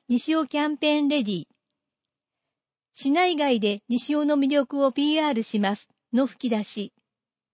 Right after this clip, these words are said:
二枚目から四枚目は、各イベントでの活動の様子。写真終わり。シー十二型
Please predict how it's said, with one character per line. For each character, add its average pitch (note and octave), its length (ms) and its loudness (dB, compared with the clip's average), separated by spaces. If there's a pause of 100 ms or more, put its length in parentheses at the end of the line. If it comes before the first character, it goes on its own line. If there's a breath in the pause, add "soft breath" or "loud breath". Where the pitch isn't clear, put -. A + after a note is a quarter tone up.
(1200)
二 C4+ 160 4
枚 F4 240 2
目 F4+ 140 0
か C4+ 160 0
ら A3 100 2
四 A#3+ 260 4
枚 A#3+ 220 4
目 A#3+ 160 4
は、 G3 240 -2 (800)
各 E4+ 280 -2
イ A3+ 120 2
ベ D4 160 2
ン D4+ 100 2
ト D4 140 0
で D4 100 2
の G3+ 300 2
活 A3+ 240 -6
動 D4 240 2
の C4+ 160 4
様 A#3+ 240 4
子。 A3 260 -6 (1080)
写 B3+ 200 -2
真 C4+ 320 2
終 B3 120 4
わ A3+ 120 4
り。 G#3 240 -4 (1500)
シ F4+ 340 4
ー G#3+ 40 0
十 C4+ 240 4
二 C4 140 6
型 A#3+ 420 0